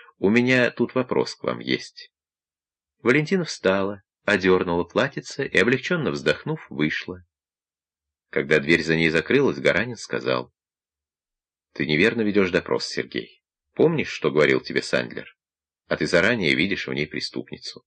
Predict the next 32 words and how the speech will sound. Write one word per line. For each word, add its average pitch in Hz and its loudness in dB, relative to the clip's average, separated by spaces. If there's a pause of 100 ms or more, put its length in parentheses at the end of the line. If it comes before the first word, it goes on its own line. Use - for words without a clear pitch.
Так 71 -2
нельзя. 117 -6 (800)
И 107 2
вот 80 2
ещё 64 -6
что. - -14 (540)
Надо 85 2
человека 98 4
расположить 95 2
к - -16
себе, 65 -6 (240)
вызвать 104 2
на 104 4
откровенность, 104 0 (220)
а 78 2
ты - 0
смотришь - 0
на 65 -4
неё 71 2
рассерженным 71 0
индюком". 62 -4 (760)
"А - 2
если 90 4
она 85 4
врёт?" — 87 0 (380)
запальчиво 98 4
воскликнул 92 2
Сергей. 92 0 (220)
"Да 82 0
ещё 85 4
строит 78 2
глазки. - -2